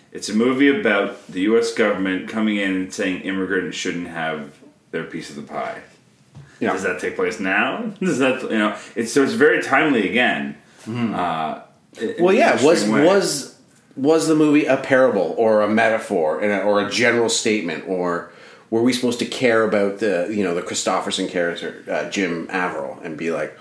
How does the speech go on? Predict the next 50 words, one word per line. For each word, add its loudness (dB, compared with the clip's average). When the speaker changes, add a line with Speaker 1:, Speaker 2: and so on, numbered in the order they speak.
Speaker 2:
are 4
we 6
rooting 4
for -2
him? -10
Are 4
we 8
rooting 4
for -2
anybody 2
in -6
this? -10
Are 2
we 4
rooting 4
for -2
the 4
immigrants? 4
Are 2
we, 0
do 2
we 4
care 4
about 4
the 4
romance, 2
or 0
are 0
we 2
s-, -8
worried 2
about 4
the -4
politics? 0
What 2
do 4
we? -2
Speaker 1:
It's 0
missing 2
context. -4
Speaker 2:
Yeah. 4
Speaker 1:
Um, 0
to -8
some 0
extent, -6
like, -6
it's -8
like, -4
what -4
happens? -6